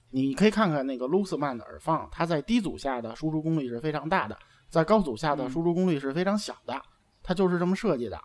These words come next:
Speaker 1: 然后他说，我们做一个高档放，我们当然希望不能只推低阻，但是我们发现它推不动高阻，所以我们做了个平衡口。
Speaker 2: 嗯，就等于是给高阻耳机一个妥协性的，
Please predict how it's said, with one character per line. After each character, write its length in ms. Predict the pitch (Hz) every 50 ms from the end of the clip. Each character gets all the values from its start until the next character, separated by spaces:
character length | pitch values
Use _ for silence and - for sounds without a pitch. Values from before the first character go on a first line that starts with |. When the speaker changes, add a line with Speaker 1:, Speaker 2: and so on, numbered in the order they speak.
| - _ _ _ _ _ _ _
Speaker 1:
然 140 | - - 139
后 140 | 160 180 175
他 160 | 165 - 190
说， 260 | 190 190 196 196 196 190 - - _ _ _
我 140 | - 120 117
们 100 | 113 135
做 160 | 147 185 175
一 60 | 175 196
个 100 | 196 190
高 160 | 190 226 226
档 180 | 185 139 113
放， 220 | 117 151 143 131 123
我 100 | 113 95
们 120 | 95 113
当 100 | 123 151
然 100 | 165 175
希 160 | 170 - 170 175
望 240 | 170 151 127 120 120
不 180 | - - 180 165
能 220 | 139 131 135 151
只 100 | - 107
推 160 | 104 143 143 139
低 140 | 147 151
阻， 160 | 151 147 135 - - - - - - - _ _ _ _ _
但 180 | - 170 190
是 80 | 190 185
我 160 | 175 147 135
们 100 | 113 107 110
发 120 | 165 170
现 160 | 180 190 160
它 80 | 156 170
推 220 | 165 - 220 226
不 100 | 202 196
动 160 | 208 226 180
高 200 | 143 127 131 131
阻， 200 | 127 123 101 107
所 160 | 110 - 123 131
以 40 |
我 100 | 139 135
们 80 | 120 113
做 160 | 120 139 127
了 80 | 120 117
个 80 | 117
平 140 | 113 - 113 110
衡 80 | 110
口。 100 | 110 - - _ _ _ _ -
Speaker 2:
嗯， 480 | 127 123 123 123 117 110 110 107 101 101
就 160 | 107 - 156
等 180 | 143 120 110 113
于 40 |
是 120 | 120 - 151
给 140 | 131 104 98
高 160 | - 131 143
阻 80 | 147
耳 160 | 156 135 101 98
机 340 | - 127 127 131 120 110
一 80 | 110 117
个 300 | 117 - - 131 123 117
妥 320 | 113 - - - 117 101
协 240 | 101 - - 113 113
性 300 | 117 - 175 170 139 123
的， 420 | 120 120 113 110 107 104 104 107